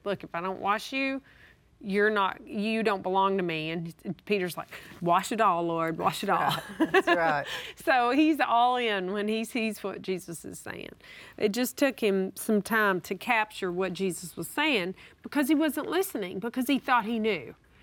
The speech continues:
Speaker 1: And that's an easy place to slip into, where we think we know what Jesus is doing, or we have a sense that we understand what he's doing because we view it with our own eyes. And he's saying, "Listen to me. View it through my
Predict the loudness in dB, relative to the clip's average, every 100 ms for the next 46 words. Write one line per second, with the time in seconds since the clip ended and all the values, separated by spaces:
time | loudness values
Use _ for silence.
0 | -20 -18 0 4 4 2 -2 2 4 6
1 | 4 2 0 0 0 -6 -6 -4 -2 2
2 | 2 2 -4 -2 0 4 4 4 2 0
3 | 0 -2 0 2 4 2 -2 -4 -4 -4
4 | -4 -4 -2 -2 -2 -4 -6 -10 _ _
5 | -20 _ 0 2 2 -2 0 4 6 4
6 | 2 -4 _ _ _ _ _ _ _ -2
7 | 0 2 0 0 0 0 2 0 4 4
8 | 6 4 0 2 2 2 2 0 0 2
9 | 2 0 0 0 2 0 0 2 2 0
10 | -2 0 2 2 2 2 2 0 -2 -2
11 | 0 2 0 0 2 2 2 0 -4 -10
12 | _ _ _ _ 0 0 0 -2 -4 -2
13 | 0 0 -4 -12 _ _ _ 0 2 4
14 | 2 0 0 2 2 2 2